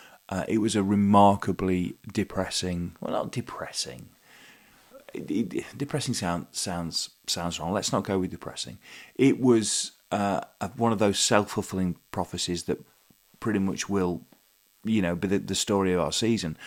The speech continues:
whilst being a very entertaining football match. So if it's possible to enjoy losing three two, then I,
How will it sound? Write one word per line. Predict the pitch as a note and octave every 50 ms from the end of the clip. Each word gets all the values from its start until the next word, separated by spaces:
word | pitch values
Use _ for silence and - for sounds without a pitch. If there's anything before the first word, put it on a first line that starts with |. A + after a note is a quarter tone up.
| - - - -
whilst | A#2+ B2 C3 C3 - - -
being | A#2 A2+ A2 G#2+ G#2+
a | G2+
very | - A2 G2 G2+ G2+ F#2+
entertaining | F#2+ F#2+ F#2 - - G2 F2+ F2 F2+
football | F2 - G2+ - - -
match. | B1+ - - - - - _ _ _ _ _ _ _ - - - - - - - -
So | - - C3 B2
if | B2 A#2+ -
it's | - -
possible | - - D3+ D3+ - - G#2+ B2 A#2+ A2+
to | - A#2+ A2+
enjoy | A2 G#2 G#2+ G#2+ G2+
losing | G#2 G#2 G2+ G2 F#2 G2 F#2+ F#2
three | - E2 E2 E2+
two, | - C3 C3+ B2 A2+ G2+
then | G#2 G2 F#2+ F#2+ F#2 F2 - - -
I, | - E2+ E2+